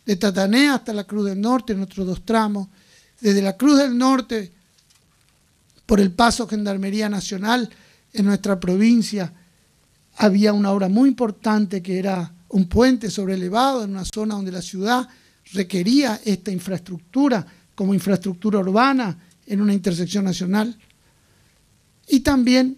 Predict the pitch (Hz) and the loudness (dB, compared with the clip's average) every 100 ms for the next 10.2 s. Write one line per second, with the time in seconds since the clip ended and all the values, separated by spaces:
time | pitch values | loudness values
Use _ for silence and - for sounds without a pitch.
0 | _ 226 - 233 214 208 185 220 220 214 | _ -4 -2 -2 0 -2 -2 -2 -2 0
1 | 196 208 202 180 190 208 214 180 - 165 | 0 0 -2 -2 0 0 0 -4 -10 -6
2 | 175 180 175 170 170 175 180 190 185 190 | -6 -2 -2 -2 -4 -4 -4 -2 -2 -2
3 | 175 165 180 196 190 180 180 180 175 180 | -4 -4 -2 -2 -2 -4 -2 -4 -2 0
4 | 196 - 185 185 190 - - - - 208 | 0 -2 0 0 -2 -8 -20 -16 0 0
5 | 220 214 220 175 247 285 277 214 208 190 | 2 0 -2 -4 2 2 4 0 -2 -2
6 | 202 226 202 208 190 202 202 185 240 220 | 0 0 -2 -2 -2 -2 -2 -2 0 0
7 | - 180 - - _ _ - 180 175 185 | -4 -8 -10 -14 _ _ -4 0 0 0
8 | 170 190 185 220 247 _ _ _ - 214 | -2 0 2 0 -2 _ _ _ -2 4
9 | 208 233 220 - - 190 175 180 170 170 | 6 4 2 -4 -6 -4 -2 -4 -4 -8
10 | 160 | -10